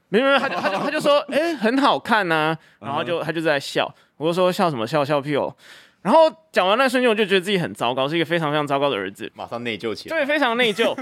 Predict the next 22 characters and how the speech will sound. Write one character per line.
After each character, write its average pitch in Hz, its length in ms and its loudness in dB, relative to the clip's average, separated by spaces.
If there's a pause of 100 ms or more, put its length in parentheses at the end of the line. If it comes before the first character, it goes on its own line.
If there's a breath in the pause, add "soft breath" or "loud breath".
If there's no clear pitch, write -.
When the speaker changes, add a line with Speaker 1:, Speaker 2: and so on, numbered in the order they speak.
(100)
Speaker 2:
<laughs> - 200 -20
Speaker 1:
然 151 140 -4
后 214 440 2 (120)
我 151 100 -8
就 214 100 -2
觉 240 100 -4
得， 196 80 -4
Speaker 2:
天 180 100 -4
啊。 - 60 -16 (120)
Speaker 1:
对， 220 140 -2
然 180 100 2
后 262 80 2
就 254 80 2
觉 214 120 0
得， 208 40 0
Speaker 2:
嗯 - 40 -4
哼。 170 80 -4
Speaker 1:
哇， 139 60 -4
这 185 140 -8
真 202 120 -2
的 180 40 -2
是 185 180 -2